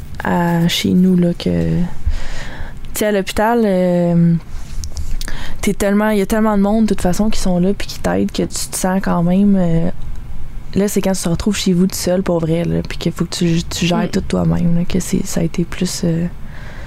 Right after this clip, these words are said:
Speaker 1: parce qu'à l'hôpital, je te dirais que t'es comme sur un, moi, j'étais comme sur un petit nuage, là.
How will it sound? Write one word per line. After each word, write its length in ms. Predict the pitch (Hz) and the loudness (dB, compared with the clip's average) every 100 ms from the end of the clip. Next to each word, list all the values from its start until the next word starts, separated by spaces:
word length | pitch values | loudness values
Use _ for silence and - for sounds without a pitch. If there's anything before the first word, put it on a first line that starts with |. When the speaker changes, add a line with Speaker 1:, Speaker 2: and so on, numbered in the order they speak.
| - - - - - - - | -12 -12 -12 -10 -8 -10 -4
Speaker 1:
parce 160 | 185 - | -2 0
qu'à 100 | 196 | 0
l'hôpital, 380 | 190 - 220 247 | 0 0 -2 0
je 60 | |
te 40 | 226 | 0
dirais 220 | 190 202 | 0 0
que 60 | - | -2
t'es 120 | 202 | -2
comme 200 | 196 190 | 0 0
sur 100 | 196 | 2
un, 100 | 185 180 | 0 0
moi, 140 | 190 | 0
j'étais 200 | 202 - | 2 0
comme 160 | 185 185 | 0 0
sur 100 | 185 | 2
un 80 | 185 | 0
petit 180 | 180 185 | 2 2
nuage, 400 | 175 170 180 | 2 2 2
là. 80 | 190 | 2